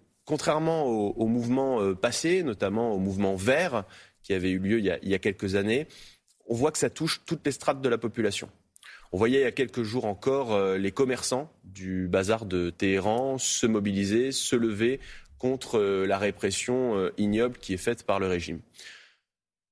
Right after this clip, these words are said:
J'ai pas de boule de cristal malheureusement, mais je trouve que les Iraniennes et les Iraniens, euh, font preuve d'un courage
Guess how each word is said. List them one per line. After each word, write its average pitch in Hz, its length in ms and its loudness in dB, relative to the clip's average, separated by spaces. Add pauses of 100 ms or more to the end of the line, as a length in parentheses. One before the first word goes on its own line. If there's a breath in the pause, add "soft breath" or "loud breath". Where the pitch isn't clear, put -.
(120)
J'ai - 120 -6
pas 139 140 4
de 131 60 -4
boule 139 160 0
de 131 60 4
cristal 135 420 0
malheureusement, 117 600 0
mais 131 100 -2
je - 80 -4
trouve - 240 -4
que 113 100 0
les 104 340 2
Iraniennes 113 300 0
et 107 60 0
les 101 160 -2
Iraniens, 110 500 2
euh, 98 80 0
font - 160 -4
preuve 107 220 -2
d'un 101 120 0
courage 98 500 0